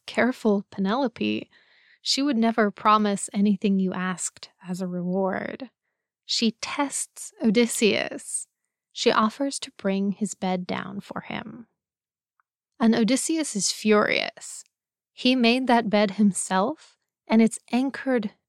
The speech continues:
to a living tree. No one should be able to move it without chopping down a vital piece of his house's structure. And I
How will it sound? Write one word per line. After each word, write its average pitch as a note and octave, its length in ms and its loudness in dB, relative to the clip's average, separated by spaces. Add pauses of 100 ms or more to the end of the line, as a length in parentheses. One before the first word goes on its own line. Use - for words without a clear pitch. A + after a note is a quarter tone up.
to C4 240 2
a - 20 6
living G#3+ 580 4
tree. - 680 -2 (720)
No A3+ 220 4
one D#4+ 280 -4
should B3 240 -2
be G#3+ 200 -2
able G3+ 260 0
to - 120 -6
move G#3 300 2
it G#3 160 0
without G3 320 -6
chopping A3+ 440 -4
down F3 380 -6
a G3 120 -4
vital F3 420 -2
piece - 520 -6
of - 140 -16
his F#3+ 200 -6
house's F3 420 -6
structure. - 680 -4 (1800)
And G#3+ 160 -2
I B3 480 -2